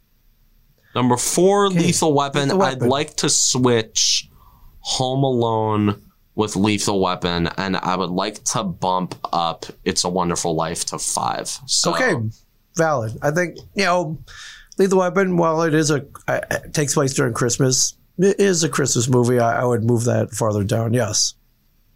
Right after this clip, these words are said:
Speaker 2: there are more Christmas-y movies than Lethal
Speaker 1: Dude, Lethal
Speaker 2: Weapon.
Speaker 1: Weapon is a Christmas movie.
Speaker 2: Okay.
Speaker 1: It's, and it's a great movie.
Speaker 2: Okay.
Speaker 1: So.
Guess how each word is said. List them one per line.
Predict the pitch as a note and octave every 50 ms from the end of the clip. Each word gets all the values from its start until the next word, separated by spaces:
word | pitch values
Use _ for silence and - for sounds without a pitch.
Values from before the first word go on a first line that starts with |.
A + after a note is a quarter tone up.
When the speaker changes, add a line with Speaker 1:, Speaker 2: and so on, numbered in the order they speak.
| _ _ _ _ _ _ _ _ _ - - _ _ _ _ _ _ _ _ _
Speaker 2:
there | - G3 A3
are | A3
more | G#3+ A3 G#3+ G3 F3+ D#3
Christmas-y | - - G3 E3+ B2+ E3 D#3+ - - C3+ A#2+
movies | A#2 A#2 A#2 A2 G#2 A2 G#2 G2+ G2+ - - - - - - _ _ _ _ _ _ _
than | - C3+ A#2+
Lethal | A#2 B2+ G3+
Speaker 1:
Dude, | F3+ F#3 A3+ A#3+
Lethal | A#3 A#3 A3 G3
Speaker 2:
Weapon. | F#3+ G3+ G3 G3 G3 F3
Speaker 1:
Weapon | D#3 D3
is | D3 C#3 C3+
a | -
Christmas | - G2+ F#2+ - - F#2 F2 - -
movie. | F2 E2+ D#2+ D2+
Speaker 2:
Okay. | F3 E3+ D#3 A#2+ A2+
Speaker 1:
It's, | G#2 - G2 E2 - F2 F2+ F2+
and | F#2+ F#2 F#2+ F#2+
it's | F#2+ F2 -
a | A2
great | F#2 G2 F#2+ F#2+ -
movie. | E2+ E2 D#2+ D#2+ D#2 C#3
Speaker 2:
Okay. | C3+ C3 A#2+ A#2+ A2+ A#2 A#2
Speaker 1:
So. | A2+ - D2 D#2 D#2 D#2+